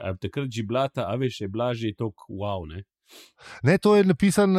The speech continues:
Speaker 2: to je bilo napisano, eh, ob izdaji te Aletove, te biblične verzije.
Speaker 1: Aha, pa takrat se že
Speaker 2: Ta je bila, to, mislim, seveda, sam t-, ta snov, iz katere rastejo kulti, je nab-, je, je napisal ta recenzent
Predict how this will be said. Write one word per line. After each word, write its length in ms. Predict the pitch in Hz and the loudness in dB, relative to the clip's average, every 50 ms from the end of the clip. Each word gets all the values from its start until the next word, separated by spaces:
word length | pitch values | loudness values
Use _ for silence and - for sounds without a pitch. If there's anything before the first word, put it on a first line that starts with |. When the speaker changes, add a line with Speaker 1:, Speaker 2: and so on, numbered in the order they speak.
| 170 151 156 | 2 2 2
Speaker 2:
to 120 | 143 - | 2 4
je 80 | 180 185 | 4 4
bilo 120 | 185 196 | 4 4
napisano, 580 | 185 170 - - 196 175 - 196 185 175 175 175 | 4 4 2 2 0 2 4 4 4 4 4 4
eh, 840 | 170 165 156 131 139 147 147 151 151 147 147 147 147 147 147 147 139 - _ | 4 4 4 4 4 4 6 6 6 6 6 6 6 6 6 4 2 0 _
ob 320 | - 139 147 165 165 135 | 0 2 2 2 2 0
izdaji 640 | 196 - 160 147 123 113 123 147 151 156 156 160 143 | 0 0 0 0 2 2 4 4 6 6 4 4 2
te 220 | - - 160 156 147 | 2 2 2 2 4
Aletove, 720 | 139 139 139 143 139 123 - 135 127 120 120 117 117 117 | 4 4 4 4 2 0 0 0 0 2 2 2 2 0
te 320 | 95 - 120 120 117 117 113 | -2 0 0 2 2 2 0
biblične 640 | 107 110 107 131 131 120 117 110 - - 107 107 104 | -2 -2 -2 0 0 0 -2 -4 -4 -2 0 0 2
verzije. 400 | 101 104 104 98 95 92 95 95 | 2 2 2 0 0 -2 -2 -2
Speaker 1:
Aha, 240 | 131 131 107 98 | -2 -2 -4 -6
pa 180 | 95 92 104 104 | -6 -8 -8 -8
takrat 300 | 101 113 104 117 113 107 | -8 -10 -10 -10 -10 -8
se 120 | - 104 | -8 -8
že 280 | 98 98 101 98 95 90 - _ _ _ _ _ | -8 -6 -6 -8 -8 -8 -12 _ _ _ _ _
Speaker 2:
Ta 200 | - - 123 123 | -2 0 2 2
je 80 | 131 | 2
bila, 180 | 123 123 127 127 123 123 123 120 | 2 2 4 4 4 2 0 -2
to, 200 | 113 - 160 160 | -4 -2 -2 -2
mislim, 360 | 151 143 139 - - 143 139 | 0 0 -2 0 0 0 -2
seveda, 460 | 135 - - - 151 165 175 147 131 127 | -2 -4 -4 0 2 4 4 4 2 2
sam 260 | 113 - 160 151 139 | 2 2 2 2 2
t-, 240 | - _ - 131 135 110 - _ _ _ - 131 120 110 - - 117 - | -2 _ -14 -14 -14 -14 -16 _ _ _ -18 -18 -18 -18 -20 -20 -20 -6
ta 200 | _ - 156 156 | _ 2 4 4
snov, 300 | 147 - - 156 156 160 | 4 2 2 2 4 4
iz 120 | 160 139 - | 4 4 2
katere 360 | - 143 - 156 160 151 147 | 0 -2 0 0 2 4 4
rastejo 340 | 143 147 139 - - 147 120 | 4 4 4 2 0 0 0
kulti, 300 | - 151 151 135 - 147 | 2 0 0 2 2 2
je 120 | 143 139 | 2 2
nab-, 220 | 139 139 135 123 120 | 2 2 0 0 0
je, 240 | 139 135 135 135 135 135 | 2 2 4 4 2 2
je 100 | 139 135 | 2 0
napisal 420 | 131 135 120 113 147 135 - 135 107 | 0 0 0 -2 -2 -2 -2 -4 -2
ta 240 | - 143 139 131 | 2 2 4 4
recenzent 640 | 127 123 120 - - 123 113 104 120 123 123 127 110 | 4 2 0 -2 -2 -2 0 2 2 2 2 2 -2